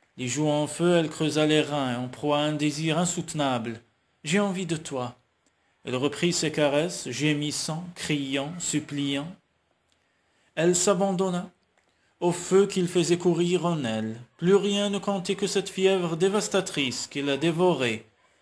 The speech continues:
alors que la torture délicieuse qu'il lui faisait subir menaçait de devenir insupportable, elle se glissa entre ses cuisses.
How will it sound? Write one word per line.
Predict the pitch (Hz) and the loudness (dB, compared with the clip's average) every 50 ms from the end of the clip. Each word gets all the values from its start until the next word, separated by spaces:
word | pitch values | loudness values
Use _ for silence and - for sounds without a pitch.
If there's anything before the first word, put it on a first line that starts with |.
| _ _ _ - - - | _ _ _ -18 -8 -2
alors | 127 127 127 123 - | 0 0 0 0 -2
que | - 147 | -2 0
la | 139 143 139 | 2 2 2
torture | 139 151 143 - - 170 175 175 175 156 139 147 | 2 0 -2 -2 -2 0 2 4 4 2 2 2
délicieuse | 147 151 151 151 143 - - 170 175 185 190 180 - 180 | 2 2 2 0 -2 -2 0 2 4 4 4 4 2 -2
qu'il | - - 151 | -4 -4 -2
lui | 143 143 131 | -2 -2 -2
faisait | 135 156 147 131 147 143 | -2 -2 -2 0 0 0
subir | - - 151 131 151 165 175 175 175 147 139 | 0 0 -2 -2 -2 0 2 2 2 2 2
menaçait | 147 147 143 147 147 139 - 151 139 | -2 -2 0 0 0 0 0 -2 -2
de | 143 143 | 0 0
devenir | 147 151 143 151 156 156 151 143 | 0 0 0 0 0 0 0 0
insupportable, | 139 143 127 - - 135 - 139 127 - - - 170 180 175 180 196 190 190 185 - - - _ _ _ _ - | 0 0 0 -2 -4 -4 -4 -6 -6 -4 -2 0 2 2 2 0 -2 -4 -4 -6 -10 -18 -20 _ _ _ _ -6
elle | 185 175 | -4 -2
se | - 233 | 0 0
glissa | 214 185 208 214 - - 220 220 | 0 0 0 0 0 0 0 0
entre | 202 - - 208 | -2 -2 -2 -2
ses | 202 - 208 - | -2 -2 -4 -6
cuisses. | - 160 156 147 139 - - - - | -6 -4 -4 -4 -6 -6 -10 -14 -16